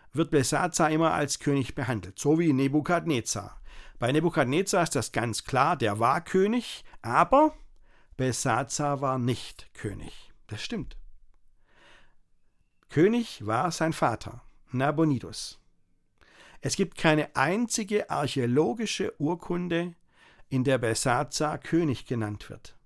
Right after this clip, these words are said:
So, und jetzt fragt man sich, weshalb nennt die Bibel Belsazar dann einen König?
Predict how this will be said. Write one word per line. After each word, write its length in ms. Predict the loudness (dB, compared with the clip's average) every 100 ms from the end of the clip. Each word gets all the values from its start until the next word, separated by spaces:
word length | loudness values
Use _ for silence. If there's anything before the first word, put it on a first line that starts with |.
| _ _ _ _ _ _ _ _ -20 -20 -4
So, 160 | 2
und 80 | 4
jetzt 240 | 4 2
fragt 480 | -4 0 2 0 -2
man 180 | -4 -2
sich, 380 | -2 -2 -4 -12 -20 _
weshalb 760 | -4 -2 -2 -4 -2 2 0 -2 -6
nennt 540 | -2 0 0 -2 -6
die 100 | -8
Bibel 640 | -10 -8 -6 -2 -2 -2 -6 _ _ _
Belsazar 720 | -2 -2 -2 -4 -4 -4 -6
dann 240 | -2 -2 -2
einen 320 | -6 -8 -8
König? 540 | -6 -6 -8 -14 -18